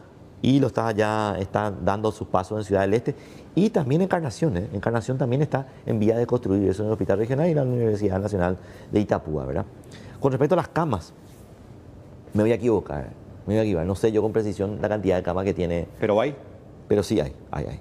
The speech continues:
Speaker 1: Hay terapia intensiva. Yo sé que hay una, hay una coordinación con el I P S, que es todo lo que tiene que ver con covid.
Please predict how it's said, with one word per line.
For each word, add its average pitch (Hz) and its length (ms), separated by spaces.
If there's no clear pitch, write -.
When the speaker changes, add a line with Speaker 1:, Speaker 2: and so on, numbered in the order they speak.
Speaker 1:
Hay 95 140
terapia 107 280
intensiva. 120 360
Yo 117 100
sé 110 140
que 117 100
hay 110 120
una, 113 360
hay 110 100
una 113 120
coordinación 120 840
con 107 320
el 98 200
I 117 100
P 123 240
S, 196 240
que 104 180
es 120 180
todo 151 220
lo 151 100
que 110 160
tiene 110 220
que 110 100
ver 104 140
con 110 160
covid. 104 320